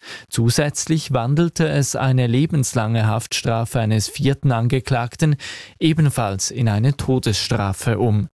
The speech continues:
Die vier Hauptangeklagten hatten sich in einem Video zur Terrormiliz Islamischer Staat bekannt. Insgesamt standen in dem Berufungsverfahren vierundzwanzig Angeklagte vor Gericht, darunter auch ein spanisch-schweizerischer Doppelbürger.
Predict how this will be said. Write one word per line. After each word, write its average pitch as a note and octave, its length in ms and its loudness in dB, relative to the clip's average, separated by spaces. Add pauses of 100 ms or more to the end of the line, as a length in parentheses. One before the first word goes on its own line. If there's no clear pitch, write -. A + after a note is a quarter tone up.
(600)
Die A2 80 2
vier G2+ 260 0
Hauptangeklagten A#2+ 1000 0
hatten A#2+ 240 0
sich A#2+ 260 0
in B2 60 2
einem A2+ 320 2
Video D3 380 2
zur C#3 300 0
Terrormiliz B2+ 840 0
Islamischer A2+ 640 0
Staat G#2 420 -4
bekannt. G#2+ 640 -2 (720)
Insgesamt G#2+ 720 0
standen B2+ 440 2
in B2 160 2
dem A#2+ 200 2
Berufungsverfahren C3 1080 0
vierundzwanzig B2+ 920 0
Angeklagte A#2 680 0
vor B2+ 220 0
Gericht, C3 500 -2 (440)
darunter G#2 520 0
auch A#2+ 240 0
ein C#3 220 2
spanisch-schweizerischer A2 1200 0
Doppelbürger. G#2 800 0